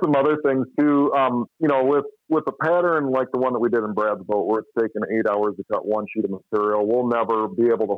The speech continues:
hold our typical lead times that we have, but we do have some competition down in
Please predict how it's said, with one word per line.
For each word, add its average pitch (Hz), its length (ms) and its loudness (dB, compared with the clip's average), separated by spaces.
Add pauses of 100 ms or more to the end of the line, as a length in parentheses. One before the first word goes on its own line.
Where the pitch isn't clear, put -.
hold 113 360 0 (100)
our 104 120 -2
typical 98 420 -2
lead 107 280 0
times 117 460 -2
that - 100 -10
we 117 140 0
have, 120 300 0
but 113 220 0 (520)
we 196 100 0
do 202 140 2
have 190 180 2
some 170 120 -2
competition 127 720 0 (140)
down 120 560 0
in 120 480 -2